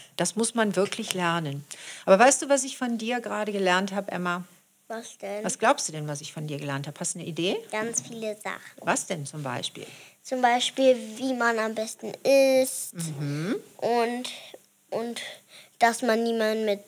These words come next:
Speaker 2: niemals mit fremden Leuten mitgehen soll.
Speaker 1: Genau.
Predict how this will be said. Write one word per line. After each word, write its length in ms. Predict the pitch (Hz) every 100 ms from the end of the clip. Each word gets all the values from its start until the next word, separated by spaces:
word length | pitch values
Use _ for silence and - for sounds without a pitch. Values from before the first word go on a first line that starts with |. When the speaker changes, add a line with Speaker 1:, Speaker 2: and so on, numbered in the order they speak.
| _ -
Speaker 2:
niemals 760 | 196 - 285 311 269 240 240
mit 180 | 226 208
fremden 640 | - 226 226 - 226 214 -
Leuten 440 | 247 254 254 - 185
mitgehen 480 | 185 - - 190 185
soll. 100 | 190
Speaker 1:
Genau. 720 | 175 156 139 139 156 254